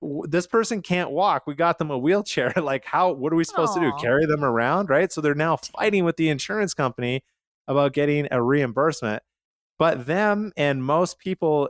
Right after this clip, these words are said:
Speaker 1: in retirement realize, "I'm not gonna last forever and my health is gonna go down at some point. So what do I need to do?" And this, again, goes back to having a plan. So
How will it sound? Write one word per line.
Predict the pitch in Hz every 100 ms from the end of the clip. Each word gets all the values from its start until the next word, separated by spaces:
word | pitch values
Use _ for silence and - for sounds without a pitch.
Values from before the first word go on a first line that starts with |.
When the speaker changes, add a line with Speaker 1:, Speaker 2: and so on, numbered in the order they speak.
| -
Speaker 1:
in | 151 185
retirement | 175 - 151 180 165 147 113
realize, | 147 190 143 135 139 -
"I'm | 123
not | 160 240 -
gonna | 185
last | 156 175 -
forever | 160 196 131 113
and |
my | 120 113
health | 135 175 156
is | 135
gonna | 143 127
go | 120 117
down | 131 170 156
at | -
some | 127 117 -
point. | 123 135 139
So | 147 139 131
what | 127 131
do | 151 156
I | 156
need | 143 120 -
to | 143
do?" | 202 139 - _ _ _ _ -
And | 147 139 117
this, | 147 180 - -
again, | 160 - 208 208 165 143
goes | 135 131
back | 107 110 117 139 -
to | 156
having | 120 110 110 117 123 139
a |
plan. | 123 - 180 151 92
So | - 147 123